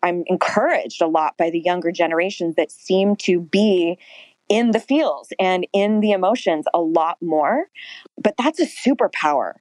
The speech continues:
y'all. Like, that is a superpower, to actually allow your emotions. And to what Laura was saying too,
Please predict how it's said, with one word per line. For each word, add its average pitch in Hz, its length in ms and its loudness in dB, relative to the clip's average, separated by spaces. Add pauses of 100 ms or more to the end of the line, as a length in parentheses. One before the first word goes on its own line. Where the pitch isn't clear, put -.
y'all. 160 360 2
Like, 170 180 -2
that 240 200 2
is 208 200 -2
a 175 80 0 (360)
superpower, 165 640 0
to - 140 -4 (100)
actually 220 720 -2
allow 180 840 0 (580)
your 175 500 2
emotions. 180 680 0
And 214 320 2
to 262 100 0
what 226 220 0
Laura 294 220 0
was 247 140 -8
saying 175 300 -2
too, 190 400 2